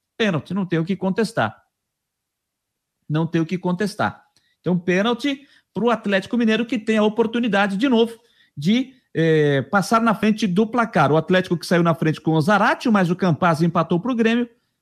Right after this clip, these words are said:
Com o empate atual, o Atlético Mineiro tem sessenta pontos. Tem sessenta pontos. Tô vendo ali que o chileno Vargas já pegou a bola pra fazer a cobrança.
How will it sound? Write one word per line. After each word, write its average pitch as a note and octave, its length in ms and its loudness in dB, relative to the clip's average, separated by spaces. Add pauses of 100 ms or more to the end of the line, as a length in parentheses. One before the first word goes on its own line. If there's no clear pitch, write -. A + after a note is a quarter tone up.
(280)
Com B3+ 420 2
o F3+ 140 0
empate G3 400 0
atual, A3 380 0
o G#3 40 0
Atlético G3+ 400 -2
Mineiro G3 240 2
tem G3+ 160 0
sessenta A3+ 720 -2
pontos. E3+ 800 -2
Tem E3+ 160 -2
sessenta F#3+ 500 -4
pontos. G#2 360 -8
Tô F3 100 -4
vendo F3+ 120 0
ali F3 100 0
que F3 120 -4
o E3+ 40 0
chileno E3+ 340 0
Vargas C3+ 580 0
já B2 160 0
pegou E3 300 0
a A3+ 40 2
bola C4 440 0 (460)
pra D#3+ 160 0
fazer D#3 320 0
a D#3 40 0
cobrança. A#3 680 0